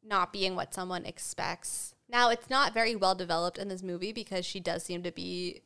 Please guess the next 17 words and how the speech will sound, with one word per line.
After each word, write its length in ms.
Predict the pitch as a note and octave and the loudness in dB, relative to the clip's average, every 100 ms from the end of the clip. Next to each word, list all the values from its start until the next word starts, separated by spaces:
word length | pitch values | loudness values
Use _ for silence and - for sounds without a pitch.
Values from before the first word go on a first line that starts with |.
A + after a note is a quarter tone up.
| - | -8
more 240 | G3 F3 | 0 2
or 60 | E3+ | 2
less 200 | E3+ F3 | 2 -2
the 140 | F3+ | -4
same 280 | - E3+ F3 | -4 -4 -6
person 580 | - F3 - A#3 A#3+ B3 | -6 -6 -2 -2 -4 -6
in 140 | - | -4
both 260 | F#3 F3 - | 0 -2 0
places. 580 | F#3 G3 D4 G4 - - _ _ | -2 0 -2 -2 -6 -10 _ _
Like, 100 | G#3 | -6
if 100 | G3 | -4
he 100 | G#3 | -2
likes 280 | F#3+ F3 - | 0 0 0
talking 340 | - F3 - F#3 | -2 -2 -4 -4
to 260 | F3+ E3+ | -2 0
online 420 | F3 F3 E3+ F3 | 0 0 -2 -4
Sam, 380 | F3+ F3+ F3+ F#3+ | -4 -4 -2 -6